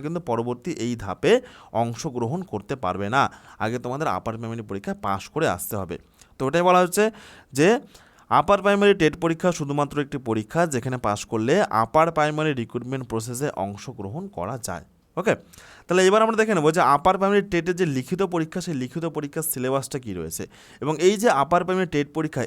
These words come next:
এর উপরেই কিন্তু আমাদের ব্যাচ রয়েছে, সংকল্প ব্যাচ। আমরা কিন্তু ব্যাচে এই প্রত্যেকটা বিষয় কিন্তু কভার করছি। দেখো, তোমাদের আপার প্রাইমারি টেটের লিখিত পরীক্ষার যে সিলেবাস, সিলেবাসে কী রয়েছে, শিশু বিকাশ এবং শিশু বিজ্ঞান থেকে তিরিশ নম্বর থাকবে,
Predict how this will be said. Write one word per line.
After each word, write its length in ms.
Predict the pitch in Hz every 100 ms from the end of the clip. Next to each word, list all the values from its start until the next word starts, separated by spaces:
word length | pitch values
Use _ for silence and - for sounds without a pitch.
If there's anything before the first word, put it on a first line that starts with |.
| - 143
এর 100 | 160
উপরেই 240 | 160 170 170
কিন্তু 140 | 175 151
আমাদের 180 | 135 139 113
ব্যাচ 200 | 104 110 -
রয়েছে, 200 | 98 98 101
সংকল্প 340 | 113 110 117 107 92
ব্যাচ। 140 | 90 - - - 113
আমরা 120 | 131
কিন্তু 140 | 139 131
ব্যাচে 240 | 113 110 156 -
এই 60 | 147 -
প্রত্যেকটা 520 | 147 - - 170 - 151
বিষয় 200 | 120 131 123
কিন্তু 160 | 151 170
কভার 200 | 95 98 92
করছি। 220 | 90 - - - - - -
দেখো, 180 | 160 - - - -
তোমাদের 220 | 170 202 123
আপার 240 | 147 190 190 190
প্রাইমারি 320 | 190 196 202 202
টেটের 260 | 156 170 151
লিখিত 260 | 131 - 165 156
পরীক্ষার 280 | 156 151 151
যে 60 | 143
সিলেবাস, 380 | - 123 131 98 - - _ _ _ _
সিলেবাসে 380 | 135 139 147 156
কী 80 | 165 160
রয়েছে, 200 | 160 208 -
শিশু 200 | 156 - 190
বিকাশ 260 | 196 202 196 151
এবং 120 | 156 160
শিশু 180 | 139 135 147
বিজ্ঞান 300 | 139 135 135 123
থেকে 160 | 131 208 262 - _ _
তিরিশ 260 | 180 185 202 -
নম্বর 240 | 135 131 123 107
থাকবে, 260 | 90 90